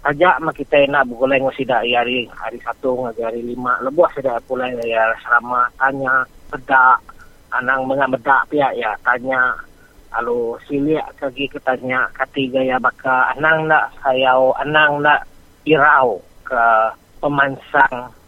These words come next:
sama anak. Ah, ba-, ba-, lebih di bersekolah. Laban kemanya hari itu sekolah, dia tu orangnya seribu macam cara kak ngasuh anak kita. Lebih di kita bangsa anak ngasuh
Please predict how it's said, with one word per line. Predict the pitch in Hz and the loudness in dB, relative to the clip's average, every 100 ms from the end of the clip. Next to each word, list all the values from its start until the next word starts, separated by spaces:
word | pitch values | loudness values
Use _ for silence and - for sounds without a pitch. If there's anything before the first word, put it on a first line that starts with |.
| _ | _
sama | - 120 117 117 - | -8 -4 -2 -2 -4
anak. | 127 131 123 - - - - - _ | -6 -4 -4 -6 -14 -20 -20 -20 _
Ah, | - 117 | -2 -2
ba-, | 107 110 | 0 -2
ba-, | 107 117 - 101 117 | 0 -2 -2 -4 -4
lebih | 143 160 | -2 -2
di | 143 135 | -2 -6
bersekolah. | 117 - 131 120 110 | -6 -6 -4 0 0
Laban | 104 127 147 156 | 0 -2 -2 -2
kemanya | 139 151 156 143 | -6 -2 -2 -2
hari | 139 | -2
itu | 135 135 - | -4 -8 -8
sekolah, | - 151 156 156 151 - - - - _ - | -6 0 2 2 0 -2 -18 -20 -20 _ -10
dia | 135 - | -10 -4
tu | 151 135 - - - | -2 -2 -6 -16 -8
orangnya | 135 156 156 156 160 160 | -2 0 0 -2 -6 -6
seribu | - 143 139 156 | -6 -8 -4 -4
macam | 147 135 139 135 | -6 -4 -6 -2
cara | 131 127 131 123 - - | 0 4 4 4 -2 -12
kak | - 113 | -6 -6
ngasuh | - 123 - 147 131 - | -2 -2 2 2 2 -2
anak | 135 135 131 - | -2 0 -2 -2
kita. | - 139 139 131 | -10 -6 -2 2
Lebih | 156 226 254 277 - | 2 2 2 2 0
di | 240 220 | -10 -10
kita | - - 196 | -8 2 2
bangsa | 160 160 139 139 143 139 - - - - - - | 4 -2 0 4 6 4 -2 -18 -20 -20 -20 -12
anak | - 156 165 156 | -4 0 2 2
ngasuh | 147 - | 0 0